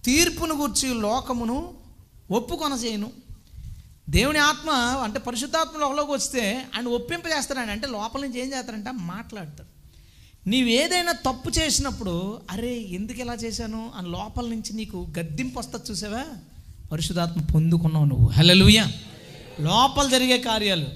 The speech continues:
అవి వాళ్ళకు ఉంటాయేమో అడుగు, అంత సీనే ఉండదు. లోపల జరిగే, "అరే, తప్పు చేశాను." ఏదన్నా ఒక ప్లేస్కి వెళ్ళాలనుకుంటున్నప్పుడు ఎందుకో మనసుకు నచ్చదు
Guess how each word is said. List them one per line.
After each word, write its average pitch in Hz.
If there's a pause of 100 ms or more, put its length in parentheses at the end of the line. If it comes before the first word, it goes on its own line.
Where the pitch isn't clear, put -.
అవి 170
వాళ్ళకు 170
ఉంటాయేమో 226
అడుగు, 165
అంత 160
సీనే 160
ఉండదు. - (880)
లోపల 254
జరిగే, 269
"అరే, 240
తప్పు 175
చేశాను." 165 (420)
ఏదన్నా 277
ఒక 233
ప్లేస్కి 294
వెళ్ళాలనుకుంటున్నప్పుడు 262 (120)
ఎందుకో 247
మనసుకు 247
నచ్చదు 233